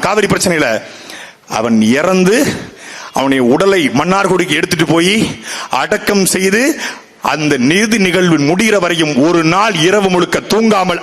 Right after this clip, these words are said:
அன்றைக்கு முழுமைக்கும் கண்ணீரோடு நின்ற ஒரு தலைவன் எங்களுடைய அண்ணன் சீமான். களத்துல தன்னை நம்பி நிற்கிற பிள்ளைகளை கைவிட்டு விட்டு கையேறு நிலையில நான் எமோஷன் ஆயிட்டேன். நீ எமோஷன் ஆகலடா, நாங்க அடிஷன்ல மோஷன் ஆயிட்டேன்.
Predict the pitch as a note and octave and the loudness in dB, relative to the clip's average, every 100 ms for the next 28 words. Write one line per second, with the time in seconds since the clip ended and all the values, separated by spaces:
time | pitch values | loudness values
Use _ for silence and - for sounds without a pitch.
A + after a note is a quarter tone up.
0 | D3 F3+ F3 - C#3 C#3 F#3+ A#3 B3+ C4+ | -4 -2 -2 -2 -2 0 2 2 4 2
1 | C4+ C#4+ C4 F3 - A#3+ A3+ B3+ C4 C4 | 0 0 0 0 -2 0 2 2 4 2
2 | C4 A3+ A3+ G3+ F3 F#3+ F#3 G#3 A3+ A#3 | 2 2 2 2 2 0 -2 -2 -2 -2
3 | - D#3 D3 F#3 F#3+ F#3 F3 E3+ - F#3+ | -2 -2 0 0 0 0 0 0 0 2
4 | F3+ B2+ - - - F3+ A#3 A#3 A3+ G3 | 2 0 -2 -6 -2 -2 -2 0 0 0
5 | D#3+ - - G3+ G3 F3+ A#3+ B3 A#3+ A3+ | 0 -2 -2 -2 -2 0 2 2 2 -2
6 | F#3 A3 A#3+ A3+ G#3 D#3+ - - A3+ D4+ | 0 0 2 2 2 0 -2 -4 -2 0
7 | D4+ D4+ C4+ - A#3 A3 C#4 C#4+ C4+ B3+ | 0 -2 -2 -2 -2 0 2 2 2 2
8 | B3 A#3 - D#3 F3+ E3 D#3+ F3+ A3 A3+ | 2 0 0 -2 -2 -2 -2 0 0 0
9 | A#3 G#3 F3+ E3+ C3+ G#2+ - - - D#3+ | 0 0 -2 -2 -2 -6 -12 -18 -6 -2
10 | D#3+ E3+ A#3 A#3+ G3+ F3 D#3+ D3+ E3 D#3 | 0 2 2 2 0 0 0 0 -2 -2
11 | E3 D3+ F#3+ - F#3 F#3 D#3 G3 A#3 G#3 | -2 -2 -2 0 2 0 2 0 0 0
12 | E3+ - F#2 | -2 -2 -6